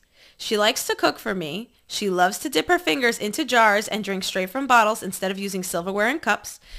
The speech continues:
She touches my face a lot, and to be honest, she stinks. And on to my main point,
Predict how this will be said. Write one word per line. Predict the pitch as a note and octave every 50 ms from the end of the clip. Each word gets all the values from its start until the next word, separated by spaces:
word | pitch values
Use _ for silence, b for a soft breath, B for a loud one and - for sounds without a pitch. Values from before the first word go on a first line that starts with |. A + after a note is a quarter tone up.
| B B B
She | B - - A3
touches | - C#4+ C4 - E4 D#4+ -
my | F4+ F4 F4
face | F4 - A3+ A#3+ A#3+ -
a | F#3
lot, | D3+ C#3+ C3+ D#3+ G3 - - -
and | - G3 F#3+
to | - A3
be | B3+ C4
honest, | D4 E4 D4+ G#3+ F3 G#3 A#3+ - - - - b b b b
she | b - - - F3+
stinks. | F3 - - D#3 C#3+ - - - - - - - - _ b b b b b b b b
And | G3 G3 F#3+ -
on | G#3+ C4 C#4+ D#4+ D#4+
to | - F4+ E4+
my | C#4 G#3 F#3 F#3
main | F#3+ G3+ A3 B3 C#4 C#4+
point, | - - A3 G#3 G3+ G3+ G3+